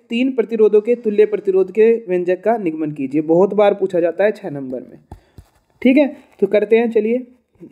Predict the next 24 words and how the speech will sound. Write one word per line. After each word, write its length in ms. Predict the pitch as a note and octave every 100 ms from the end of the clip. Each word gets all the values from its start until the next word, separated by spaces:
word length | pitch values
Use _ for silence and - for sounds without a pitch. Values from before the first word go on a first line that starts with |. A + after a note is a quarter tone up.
| _ _ _ _ -
तो 240 | A#3 A3+ G#3
I 100 | A#3+
equals 380 | C4+ A#3+ A#3
ओम 240 | A3+ A3+ A#3
का 120 | A#3+
नियम 200 | A#3+ A#3
क्या 140 | A3+
आता 180 | A3 A3+
है? 160 | A#3 F#3+
V 160 | G#3+
बराबर 440 | G#3 G3+ G3+ C#4 C4 - _ -
आई 280 | F3+ G3+ - E3
आर। 260 | C#3+ B2 - -
लेकिन 260 | E3+ A3 A3
हमें 180 | A#3
क्या 200 | A#3 A#3+
V 160 | A3 A3
निकालना 340 | B3+ C4 B3+
है? 80 | G#3+
नहीं, 240 | F#3+ F3 D#3+
हमें 160 | F#3+
निकालना 320 | G3 G3 F#3+
है 120 | G#3+ A3
I। 280 | D3 C3